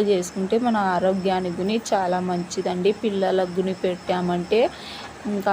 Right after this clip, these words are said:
ఆడపిల్లలు ఉంటారు కదా, ఆడపిల్లలు కానీ మగపిల్లలు కానీ ఎవరైనా సరే అండి తినచ్చు. వాళ్ళకు గుని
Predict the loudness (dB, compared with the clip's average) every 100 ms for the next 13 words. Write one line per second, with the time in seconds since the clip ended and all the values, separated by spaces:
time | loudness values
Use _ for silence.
0 | 4 2 2 2 2 2 0 0 2 2
1 | 2 2 2 2 2 2 2 4 4 2
2 | 2 2 2 2 0 0 0 2 2 0
3 | 0 -2 -4 -4 -2 2 2 4 4 2
4 | 0 0 0 2 2 0 0 -2 -2 -2
5 | -4 -2 0 0 -2 -4 -8 -14 -14 -4
6 | 2 4 4 2 2 0 0